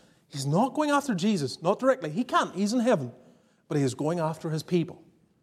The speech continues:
And in the very language spoken to Paul that day of his conversion,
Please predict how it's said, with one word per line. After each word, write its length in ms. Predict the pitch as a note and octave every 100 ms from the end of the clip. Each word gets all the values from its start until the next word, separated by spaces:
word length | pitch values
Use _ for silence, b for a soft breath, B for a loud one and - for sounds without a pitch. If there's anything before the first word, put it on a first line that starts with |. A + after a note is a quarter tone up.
| _ _ _ -
And 120 | F#3
in 60 | F3
the 80 | F3
very 220 | D#4+ B3
language 800 | F3+ G3+ C#4+ F#4+ A#3+ C3+ - -
spoken 460 | - D#4 - G3
to 380 | - C#4 B3+ G3 B B B B -
Paul 420 | - B3 A#3+ F#3+
that 340 | D#3 G3+ F#3+ D#3+
day 300 | A3 C#4 C4+
of 180 | G#3 G3+
his 360 | - A#3+ A#3 -
conversion, 840 | - E3 C3 F#3+ C#4 B3 A3